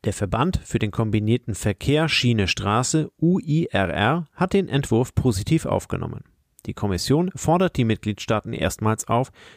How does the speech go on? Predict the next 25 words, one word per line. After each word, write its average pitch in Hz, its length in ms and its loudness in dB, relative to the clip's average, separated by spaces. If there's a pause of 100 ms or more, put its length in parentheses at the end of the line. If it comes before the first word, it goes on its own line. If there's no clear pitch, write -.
(140)
die 131 100 2
durchschnittlichen 143 760 0
Haus-zu-Haus-Kosten 127 1040 -2
von 107 220 -2
Beförderungen 120 760 0 (220)
im 180 140 2
kombinierten 156 560 0
Verkehr - 420 0
innerhalb 120 340 2
von 98 200 -2
sieben 156 340 0
Jahren 107 340 0
um 127 160 -2
mindestens 143 520 0
zehn 101 260 0
Prozent 101 480 -2
zu 139 140 2
senken. - 460 -4 (440)
Dies 135 300 2
ist - 360 -6
als - 240 -4
eine 123 300 2
der 107 160 2
wichtigsten - 480 -2
Botschaften 120 580 0